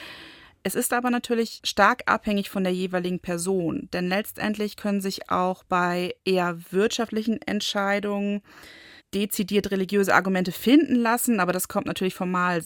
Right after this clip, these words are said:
viel, viel seltener vor. Es ist dann eher davon auszugehen, dass die religiöse Sozialisation unbewusst eben diesen Einfluss ausüben kann, man also von einer Art, wenn Sie so wollen, Grundeinstellung ausgehen kann oder Sie haben es gerade auch schon erwähnt,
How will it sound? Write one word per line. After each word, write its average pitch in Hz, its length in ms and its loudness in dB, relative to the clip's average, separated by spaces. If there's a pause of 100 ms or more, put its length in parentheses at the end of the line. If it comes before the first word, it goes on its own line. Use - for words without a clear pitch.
(160)
viel, 214 180 -2
viel 185 160 -2
seltener 233 500 2
vor. 226 280 0
Es 208 100 0
ist - 180 -6
dann 185 120 0
eher 196 180 2
davon 196 300 -2
auszugehen, 190 640 -2 (280)
dass 185 220 0
die 185 180 -2
religiöse 190 480 0
Sozialisation 190 1120 -2
unbewusst 202 600 0
eben 180 380 -2
diesen 175 300 -4
Einfluss 170 380 -4 (100)
ausüben 220 540 0
kann, 202 320 -2 (360)
man 185 240 0
also 180 260 0
von 180 220 -4
einer 170 220 0
Art, - 320 -4
wenn 175 160 -6
Sie 175 80 -6
so 175 160 -8
wollen, 170 200 -2
Grundeinstellung 180 880 -4
ausgehen 170 640 -4
kann 190 520 -4
oder 175 240 -10
Sie 175 160 -8
haben 175 60 -6
es 170 100 -10
gerade 170 300 -8
auch 170 80 -12
schon - 160 -6
erwähnt, 170 420 -4